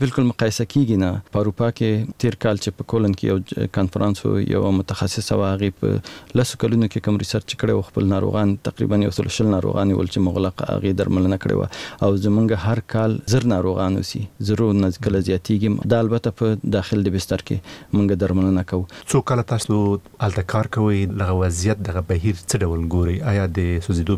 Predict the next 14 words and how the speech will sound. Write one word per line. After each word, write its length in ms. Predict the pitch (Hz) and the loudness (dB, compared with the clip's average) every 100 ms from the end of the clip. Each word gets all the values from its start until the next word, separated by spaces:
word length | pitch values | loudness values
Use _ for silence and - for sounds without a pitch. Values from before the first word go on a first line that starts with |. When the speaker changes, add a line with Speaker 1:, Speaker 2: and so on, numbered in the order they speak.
| - | 0
Speaker 2:
پیښې 500 | 95 101 90 - 98 | -2 0 -2 0 -2
مخ 80 | 90 | 0
په 100 | 90 | -2
کمیدو 300 | 92 87 98 131 | 2 2 2 2
دي 60 | 123 | 0
او 40 | - | -2
که 200 | - 90 | -4 -2
مخ 180 | 92 - | -2 -2
په 100 | 92 | 0
ډېرېدو 280 | 85 90 101 87 | 2 2 2 0
دي؟ 80 | 82 - | -2 0
Speaker 1:
په 120 | 131 - | 0 2
شروع 240 | 160 185 | 2 4
د 100 | 143 | 2